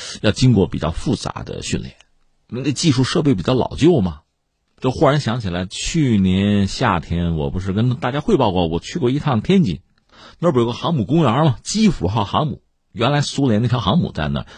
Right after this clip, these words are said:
它那个舰桥非常大啊，里边有这个作战指挥中心，有很多那个电脑屏幕啊，但是你知道它那都射线管儿的，所以它体积会非常大，而且性能肯定不是很好。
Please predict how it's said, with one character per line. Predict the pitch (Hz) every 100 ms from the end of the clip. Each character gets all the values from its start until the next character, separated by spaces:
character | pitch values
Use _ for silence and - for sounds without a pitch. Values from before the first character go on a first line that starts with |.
| -
它 | -
那 | 220
个 | 151
舰 | 196 104
桥 | 135
非 | - 170
常 | 175
大 | 190 -
啊， | - - - _ - -
里 | 110 95
边 | 160
有 | 147 76
这 | 107
个 |
作 | 104 175
战 | 123
指 | 92
挥 | -
中 | 139 165
心， | - 165 - _ _ _
有 | - 135
很 | - 73
多 | 80 120
那 |
个 | 95
电 | -
脑 | 87 -
屏 | - 80
幕 | 110 165 -
啊， | - 98
但 | 190
是 | 156
你 | 104
知 | 90
道 | - - -
它 | - 240
那 | 240
都 | 254
射 | - 302
线 | - 202
管 | 98 73
儿 | -
的， | 90 113 - - _ _ _ _
所 | - 190
以 |
它 | 175 202
体 | - 180
积 | 156 165
会 | 156
非 | - 180
常 | 139 151
大， | 233 - - -
而 | - 131
且 | 80
性 | 90 160
能 | 95 135
肯 | -
定 | 104 117
不 | 135
是 | -
很 | 147
好。 | -